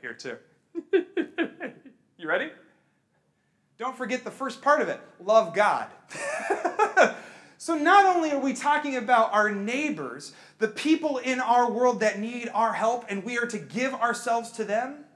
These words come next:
we are to love God. For some of us, God isn't even our neighbor.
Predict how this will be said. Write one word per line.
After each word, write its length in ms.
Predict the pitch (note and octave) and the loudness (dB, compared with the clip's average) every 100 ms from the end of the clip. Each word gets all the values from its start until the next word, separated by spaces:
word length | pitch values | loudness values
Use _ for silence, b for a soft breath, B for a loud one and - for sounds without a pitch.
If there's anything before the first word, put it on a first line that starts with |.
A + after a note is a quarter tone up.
| _ _ _ _ _ _ _ _ _ _ _ | _ _ _ _ _ _ _ _ _ _ _
we 140 | G3 D4+ | -8 -6
are 40 | |
to 80 | A3+ | -6
love 320 | D#3+ G3+ G#3 | -6 -10 -10
God. 460 | - C#4+ D#4 F3+ - _ _ _ _ _ _ _ _ _ _ _ _ _ _ _ _ _ _ _ _ _ _ _ _ _ _ _ _ _ _ _ _ _ _ _ _ _ _ | -10 -8 -8 -10 -14 _ _ _ _ _ _ _ _ _ _ _ _ _ _ _ _ _ _ _ _ _ _ _ _ _ _ _ _ _ _ _ _ _ _ _ _ _ _
For 140 | G#3+ | -10
some 240 | A3 D#4 E4 | -2 0 2
of 100 | B3 | 0
us, 240 | G#3+ E3 | 0 -2
God 300 | - B3+ D4 | -4 0 0
isn't 220 | C4+ A#3+ | 0 -4
even 200 | B3 A#3 | -4 -2
our 140 | G#3+ F3+ | -2 -4
neighbor. 320 | F#3 A3+ - | -4 -6 -10